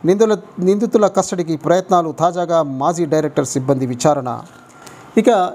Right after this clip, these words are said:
తెలుగు అకాడమీలో నిధులు స్వాహా చేసిన ఘటనలో కీలకమైన వ్యక్తి ఈ యూబీఐ నకిలీ అధికారి ఈ రాజ్ కుమార్ కూడా పోలీసుల, ఆ, అదుపులో ఉన్నాడు. దానికి సంబంధించిన ఆరా తీస్తున్నారు పోలీసులు. దానికి సంబంధించిన వార్తా కథనం ఉంది. ఇక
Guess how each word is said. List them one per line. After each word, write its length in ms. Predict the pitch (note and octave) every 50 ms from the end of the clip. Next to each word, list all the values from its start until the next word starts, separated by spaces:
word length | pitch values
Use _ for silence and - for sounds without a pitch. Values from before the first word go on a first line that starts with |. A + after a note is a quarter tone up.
| - - D#3+ -
తెలుగు 180 | G3 A#3 A#3
అకాడమీలో 600 | A#3 G#3+ A3 A3 A3 A3 G#3+ G#3+ G#3+ G3+ E3+ C3 - - - - - - - - - - - - - - - - - -
నిధులు 440 | E3+ F3+ G3+ G#3 F3 B3 B3+ B3 B3+
స్వాహా 440 | - - - - G#3 G#3 G3+ A3+ G#3 -
చేసిన 220 | G3+ F3+ F#3 F#3 F3
ఘటనలో 640 | C3+ - E3 F3 A3 G#3 G#3 G3+ G3+ F#3 F3+ F3+ - - - - - _ - - - - - - -
కీలకమైన 500 | G#3+ C4+ C#4+ C#4 - C4+ A#3 A#3 A3 G#3
వ్యక్తి 400 | F#3+ G3 - - G3+ D3+ C3+ A#2 G2 - - - - - -
ఈ 120 | F#3 G#3 G#3 F#3+ F3
యూబీఐ 640 | F#3 G#3 A3 A3+ G#3+ G3 E3 D#3 G3+ G3+ G3+ G3 G3
నకిలీ 360 | F3+ F3+ F3+ G3 G3+ G3 D#3+
అధికారి 600 | D3+ - E3+ E3 - G#3 F#3+ F3+ E3 D#3 F3 - - - - - - - - -
ఈ 100 | D#3 D#3
రాజ్ 300 | D3+ B2+ D3 F3 G3+ -
కుమార్ 240 | - G3+ F#3 F#3 E3+
కూడా 140 | D#3+ E3 E3
పోలీసుల, 380 | D3 D3 E3+ F3 E3+ - F3 - -
ఆ, 240 | - E3 D#3 D3+ -
అదుపులో 280 | - C#3+ D3+ D3+ F3 E3
ఉన్నాడు. 280 | D3 D3 D#3 D#3+ E3+ F3+
దానికి 220 | D3+ D3 C#3+ C#3+
సంబంధించిన 320 | D3 C#3+ D3 C#3+ D3 -
ఆరా 160 | C#3+ C#3+ C#3+ C#3
తీస్తున్నారు 400 | - C#3+ C3+ - - D3 C#3 A#2+
పోలీసులు. 280 | D3+ D#3+ F3 F#3 F#3+
దానికి 160 | D#3+ D3+ C#3+
సంబంధించిన 260 | C#3 C#3+ C3+ C3+ C3 C3+
వార్తా 180 | D3 D3 F3
కథనం 200 | E3+ G3 G#3 A3+
ఉంది. 140 | A#3+ A3+ B3+
ఇక 240 | B3 B3 C4 B3 A#3+